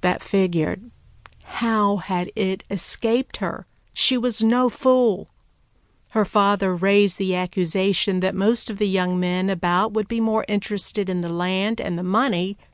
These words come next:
than her. Harry never showed a moment's interest in her until her father died, and she would have seen the change coming. Although the way he spoke to the deputy that occasionally rode out from Waco,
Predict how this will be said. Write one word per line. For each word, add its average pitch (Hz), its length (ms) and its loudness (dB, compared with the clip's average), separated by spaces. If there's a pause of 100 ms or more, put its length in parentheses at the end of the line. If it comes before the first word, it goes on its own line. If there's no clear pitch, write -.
(100)
than 202 180 2
her. 208 400 0 (800)
Harry 208 300 4
never 202 280 4
showed 196 340 0
a 180 80 0
moment's 214 540 2
interest 214 500 -2
in 175 120 -4
her 185 220 -2
until 233 440 -4
her 214 120 -2
father 196 400 -2
died, 170 460 -4 (300)
and 202 160 0
she 285 180 2
would 247 180 2
have 180 140 -2
seen 220 360 -2
the 214 80 -2
change 220 500 -4
coming. 220 460 -6 (840)
Although 180 460 2
the 175 120 -2
way 190 220 0
he 180 160 -2
spoke 196 520 -2
to 185 100 -8
the 170 100 -6
deputy 180 640 -2
that 247 280 -6
occasionally 202 840 -2
rode 175 240 0
out 175 180 -2
from 175 220 -4
Waco, 175 560 -2